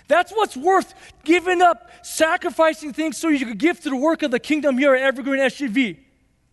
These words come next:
We get to be with him, our Lord, forever.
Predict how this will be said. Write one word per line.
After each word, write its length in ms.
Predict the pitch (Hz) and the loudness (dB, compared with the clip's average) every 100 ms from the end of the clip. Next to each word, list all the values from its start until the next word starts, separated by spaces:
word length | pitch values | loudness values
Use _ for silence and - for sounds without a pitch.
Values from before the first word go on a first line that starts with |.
| _ _ _ _ _ _ _ _ _ _ _ _ _ _ _ _ _ _ - - | _ _ _ _ _ _ _ _ _ _ _ _ _ _ _ _ _ _ -20 -4
We 240 | 277 370 | 4 4
get 220 | 370 392 - | 4 0 2
to 140 | 359 | 0
be 260 | 214 392 403 | 4 6 6
with 240 | 403 349 | 4 2
him, 300 | 311 392 359 | 2 2 4
our 160 | 339 339 | 4 4
Lord, 400 | 370 392 349 - | 4 4 2 0
forever. 640 | 330 349 370 381 320 175 | 0 4 2 0 -8 -8